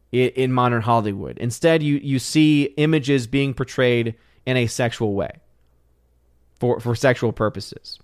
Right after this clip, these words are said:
So, let's see. A Soul Assassin says, "Talk to Latino Slant. He's a martial art trainer." Nice.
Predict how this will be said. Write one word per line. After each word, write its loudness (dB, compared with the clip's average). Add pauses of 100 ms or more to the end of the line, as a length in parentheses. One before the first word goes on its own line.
(180)
So, -2 (1500)
let's -4
see. 4
A 0
Soul 4
Assassin 6
says, 4
"Talk 4
to 2
Latino 4
Slant. 0
He's 0
a 0
martial 2
art 2
trainer." -2
Nice. -4